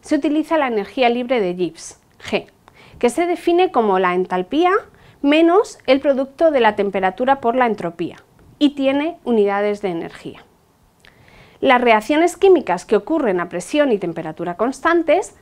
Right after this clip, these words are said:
son espontáneas, si se cumple que la variación de G es menor que cero. Esta nueva función nos permite estudiar solo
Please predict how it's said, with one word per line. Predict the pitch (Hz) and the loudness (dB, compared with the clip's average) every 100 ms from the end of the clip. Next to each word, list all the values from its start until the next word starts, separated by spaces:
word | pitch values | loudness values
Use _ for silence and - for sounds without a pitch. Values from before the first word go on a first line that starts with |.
| _ | _
son | - - 320 440 | -6 0 2 2
espontáneas, | - - 185 180 175 160 160 - - _ _ _ _ | 0 -4 -2 0 -2 -2 -10 -16 -20 _ _ _ _
si | - 311 | -4 0
se | 277 - 240 | 2 2 2
cumple | 330 320 - 185 - - - | 4 4 2 -6 -8 -16 0
que | 240 | 4
la | 220 | 4
variación | 180 180 175 170 185 175 | 2 -2 -4 -4 -4 -2
de | 220 | -4
G | - 349 415 - _ - | -2 -2 -2 -10 _ 0
es | 262 269 | 0 0
menor | 226 220 220 | 0 0 -2
que | 175 | -8
cero. | - 143 - _ _ _ _ _ _ _ _ _ _ _ - - _ - | -12 -16 -18 _ _ _ _ _ _ _ _ _ _ _ -20 -20 _ -2
Esta | 359 403 | 2 2
nueva | 349 330 | 4 4
función | 320 339 330 392 381 196 - | 4 2 4 4 2 0 -8
nos | - 226 | -2 -2
permite | 220 233 262 285 | 0 -2 0 -2
estudiar | 311 277 240 185 175 | -2 -2 0 0 -2
solo | - - 349 427 | -6 2 4 4